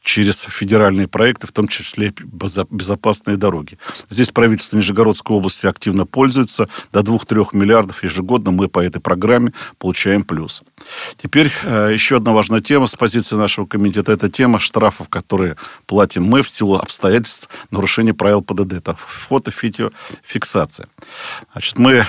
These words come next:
э, в оборот вводим понятие, что пятьдесят процентов штрафов от фото-видеофиксации направлялись первоначально в дорожный фонд. По этому году у нас не получилось по объективным причинам, поскольку мы формируем без,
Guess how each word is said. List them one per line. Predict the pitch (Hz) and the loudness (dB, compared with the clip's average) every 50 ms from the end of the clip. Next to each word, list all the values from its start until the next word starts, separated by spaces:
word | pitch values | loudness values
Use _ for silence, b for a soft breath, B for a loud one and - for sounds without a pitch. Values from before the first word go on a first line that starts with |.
| B B | B B
э, | 113 98 95 92 92 92 92 92 90 90 90 90 90 90 B B B B B B B B B B B B B B 139 | -2 0 0 2 2 2 2 2 2 2 0 0 -2 -4 B B B B B B B B B B B B B B -8
в | 98 95 113 | -2 0 2
оборот | 113 107 117 117 117 - - | 4 4 6 4 4 4 2
вводим | 107 113 110 98 95 85 | 0 0 0 0 0 0
понятие, | - 95 104 123 135 131 - 107 | 2 2 4 4 4 4 2 -2
что | - - 92 | -6 -6 -8
пятьдесят | - - 98 101 92 - - 104 - | -8 -8 -6 -6 -4 -2 -4 -4 -2
процентов | - 101 95 - - - 98 92 - - - | 0 -2 -2 -2 -2 -4 -4 -2 -4 -6 -8
штрафов | - - - 95 98 95 85 - - - - | -8 -6 -2 0 0 0 0 -2 -8 -16 -16
от | - - _ - - | -16 -16 _ -18 -16
фото-видеофиксации | - - - - - - - - - - - - - 101 - - 107 - - - 135 131 - - 107 | -14 -14 -14 -14 -16 -16 -20 -20 -18 -18 -12 -8 -6 -6 -4 -4 -4 -4 0 2 2 2 2 0 -2
направлялись | 90 - - - 90 87 92 104 110 113 110 101 - - - _ B B B B B B B B B B B B | -2 -2 -2 -2 -2 0 2 2 4 2 2 0 -2 -6 -14 _ B B B B B B B B B B B B
первоначально | - 101 98 101 98 - - 123 117 110 104 | -2 0 2 2 2 2 2 2 2 4 2
в | 92 | 0
дорожный | 87 98 95 101 92 87 101 95 | 0 -2 -2 -2 -2 -2 -4 -4
фонд. | - - 78 76 76 - | -6 -6 -10 -12 -8 -2
По | - 117 | 2 2
этому | 127 107 131 127 120 | 2 2 2 0 0
году | 117 110 135 120 110 | 2 2 2 2 4
у | 113 | 2
нас | 107 98 - - B B B B B B B | 2 2 0 -6 B B B B B B B
не | 104 | -4
получилось | 95 - 117 110 - - 123 104 - - | -2 0 0 0 2 2 0 0 0 0
по | - 107 | -2 -2
объективным | 98 104 104 - - 113 107 107 98 87 | -2 -2 -4 -2 0 2 2 4 2 2
причинам, | - 104 98 - - 147 139 127 - | 0 -2 -2 0 2 2 4 2 2
поскольку | - - - - 104 - - 101 | -2 -4 -2 -2 -2 0 0 0
мы | 107 104 | 0 0
формируем | - - 98 98 107 107 107 104 104 98 95 | 0 -2 -2 2 2 4 4 4 4 2 0
без, | 85 85 104 104 95 - - - | 0 0 0 0 0 0 -4 -14